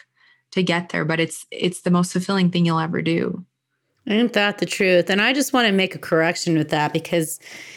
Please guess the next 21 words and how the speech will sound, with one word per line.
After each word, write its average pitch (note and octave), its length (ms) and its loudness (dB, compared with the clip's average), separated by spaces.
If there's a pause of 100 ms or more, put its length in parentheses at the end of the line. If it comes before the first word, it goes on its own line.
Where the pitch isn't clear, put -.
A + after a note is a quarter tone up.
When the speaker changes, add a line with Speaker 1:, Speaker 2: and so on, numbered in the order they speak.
(240)
Speaker 2:
if G#3+ 260 0
we B3+ 240 4
have F#3 460 2
just, E3+ 300 0 (120)
five G#3+ 420 2
D G3 300 2
isn't F#3 320 0
a E3 80 2
destination, D#3+ 1160 -2 (180)
okay? D#3 600 0
And F3+ 260 2
that's F#3 240 2
the G#3 160 2
other F3+ 220 4
thing F3+ 200 0
that E3 120 2
we E3+ 80 2
need E3 180 0
to F#3 100 -4
remember D#3+ 340 2
too. D3+ 500 0